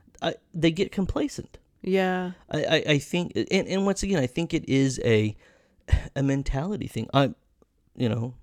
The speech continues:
Speaker 1: we're both kind of planners.
Speaker 2: Mm-hmm.
Speaker 1: You know, we, it's not that either one of us need a strict itinerary. Um, I know, like, you like to gather thoughts, and, I mean, anybody that ever watches this, I never have a notebook in front of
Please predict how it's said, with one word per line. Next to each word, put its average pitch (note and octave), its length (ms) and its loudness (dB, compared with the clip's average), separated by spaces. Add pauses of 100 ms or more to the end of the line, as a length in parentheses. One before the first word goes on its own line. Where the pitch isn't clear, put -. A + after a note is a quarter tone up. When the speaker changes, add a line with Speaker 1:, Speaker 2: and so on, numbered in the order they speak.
(160)
Speaker 1:
we're E3+ 180 10
both D3+ 480 6 (380)
kind D3+ 200 2
of B2 60 0
planners. D3 500 -2 (160)
Speaker 2:
Mm-hmm. F3+ 320 -4 (200)
Speaker 1:
You G#2+ 100 -4
know, G#2 220 0
we, A2+ 520 0 (1160)
it's C3 180 0
not D3+ 260 2
that C3 120 4
either B2+ 260 4
one B2 180 2
of A2+ 80 -2
us - 160 -6
need A2+ 300 -2
a G#2+ 420 -2
strict - 360 -4
itinerary. A2 720 -4 (440)
Um, - 380 -6
I A#2 100 2
know, A2 160 4
like, G#2+ 320 0 (920)
you C3+ 220 2
like B2 240 2
to A2 180 2 (260)
gather G#2+ 300 2
thoughts, G2+ 500 -2
and, G2+ 240 -8 (100)
I - 40 -10
mean, G#2+ 160 -4
anybody G#2 320 2
that G#2 80 2
ever G2 120 -2
watches G#2 360 -2
this, F#2 140 -10
I A2 140 0
never G#2 420 0
have F#2+ 200 -6
a F#2+ 140 -6
notebook - 380 -6
in F#3+ 120 2
front - 260 -6
of - 100 -8